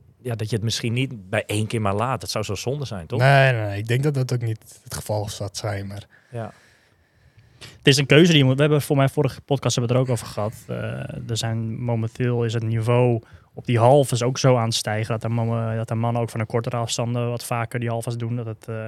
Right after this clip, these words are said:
Speaker 3: dat de snelheid vooral heel hoog wordt. Dat je best wel ziet dat er een verschil nu gaat zijn in jongens die vol voor de hele gaan of vol voor de halve. En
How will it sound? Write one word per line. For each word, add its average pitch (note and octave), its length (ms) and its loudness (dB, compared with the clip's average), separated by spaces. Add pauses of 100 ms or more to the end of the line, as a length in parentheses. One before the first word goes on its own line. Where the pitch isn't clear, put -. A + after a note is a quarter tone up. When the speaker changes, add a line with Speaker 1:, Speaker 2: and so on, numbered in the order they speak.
(120)
Speaker 3:
dat A#2+ 140 -12
de - 60 -10
snelheid B2 360 0
vooral A#2+ 220 0
heel B2 180 2
hoog A#2 240 -2
wordt. C3+ 260 -4 (720)
Dat A#2+ 160 -4
je B2 280 -2
best C3+ 300 4
wel C3 120 6
ziet D3+ 240 2
dat C3 120 4
er - 80 -2
een B2 140 2
verschil C#3+ 460 4
nu B2 220 2
gaat A2+ 180 0
zijn A2+ 320 -2
in A#2 160 -4
jongens A#2+ 300 0
die A2 120 -4
vol C#3+ 240 4
voor A#2 140 -4
de A2 60 2
hele C3+ 220 2
gaan A2+ 200 -4
of A#2+ 120 -8
vol B2+ 180 -6
voor A2+ 160 -6
de A2 60 -2
halve. A#2+ 400 0
En G#2+ 340 -6